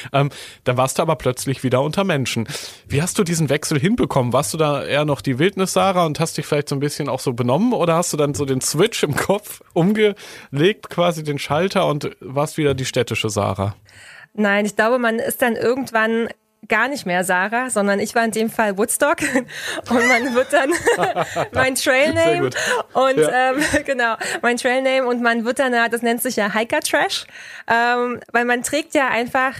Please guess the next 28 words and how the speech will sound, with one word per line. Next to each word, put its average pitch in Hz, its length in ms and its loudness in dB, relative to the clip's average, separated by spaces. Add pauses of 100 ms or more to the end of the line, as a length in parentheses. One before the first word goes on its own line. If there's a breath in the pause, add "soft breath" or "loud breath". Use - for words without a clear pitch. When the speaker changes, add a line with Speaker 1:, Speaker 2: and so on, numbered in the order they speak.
(140)
Speaker 2:
die 220 40 -10
gleiche 233 380 0
Klamotte 220 540 0
die 196 120 -4
ganze 208 380 0
Zeit 185 540 -2
und 214 240 -4
irgendwann 240 720 0
geht 220 160 -2
ja 220 120 2
auch 208 60 -8
alles 220 300 -2
kaputt. 214 340 -2
Deswegen 208 300 0
sage 208 240 -2
ich 240 100 0
auch 208 60 -6
immer, 220 160 2
man 208 120 0
braucht 226 240 -2
sich - 220 -10
keine, 285 420 -2
gar 226 140 2
nicht 302 280 -8 (340 loud breath)
so 285 240 0
krasse 320 320 -2
Gedanken 254 580 -4 (100)
machen, 285 380 -2